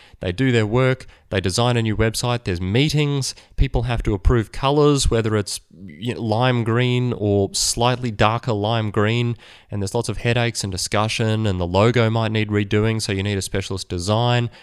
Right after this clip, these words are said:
And before you know it, you've probably spent twelve or eighteen months to make a new website. Now, uh, compare this, and I don't know whether you've done it, you probably haven't, I have,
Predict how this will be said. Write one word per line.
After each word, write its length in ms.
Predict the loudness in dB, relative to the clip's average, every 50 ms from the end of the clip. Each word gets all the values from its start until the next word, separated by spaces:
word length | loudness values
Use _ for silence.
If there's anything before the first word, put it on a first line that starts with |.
| -20 -20 -20 _ _ -6 -4
And 100 | -2 -2
before 260 | -2 -2 -2 -4 -4
you 100 | -2 0
know 320 | 2 4 4 4 4 2
it, 320 | 0 -2 -4 -6 -8 -8 -16 _ _ _ _ _ _ _ _ _ _ _ _ -20 -20 -20 -20 -20 -20 -20 -12 -4
you've 260 | -2 -2 -2 -2 0
probably 380 | 0 0 0 0 -2 -2 0 0
spent 400 | 0 0 2 2 2 2 4 4
twelve 260 | 4 4 4 2 0
or 140 | 0 2 2
eighteen 360 | 2 2 0 0 0 0 0
months 520 | 0 0 0 -2 -4 -6 -6 -6 -6 -8 -12 _ _ _ _ _ _ _ _ _ _ _ _ _ _ _ _ _ _ _ _ -20 -16 _
to 100 | -4 -2
make 260 | 0 2 0 0 0
a 40 | -2
new 180 | -2 -2 -2 0
website. 560 | 0 -2 -2 -2 -4 -4 -4 -6 -6 -10 -14 -16 _ _ -20 -20 -10 -4
Now, 380 | 0 2 2 4 2 0 -2 -8 -16 -20 _ _ _ _ _ _ _ -16 -12
uh, 100 | -12 -6
compare 460 | -2 -2 0 4 4 4 4 4 2 2
this, 480 | 2 2 2 0 -2 -4 -4 -6 -8 _ _ _ -10
and 120 | -4 -2 0
I 40 |
don't 140 | 2 2 2
know 80 | 2 2
whether 160 | 2 2 2
you've 200 | 0 -2 -2 -2
done 180 | -2 -2 0 0
it, 100 | -2 -4
you 80 | -4
probably 380 | -2 -2 -2 -2 0 0 0 0
haven't, 320 | 0 -2 -4 -4 -4 -2 0
I 120 | 0 0
have, 380 | 2 2 0 0 0 -2 -6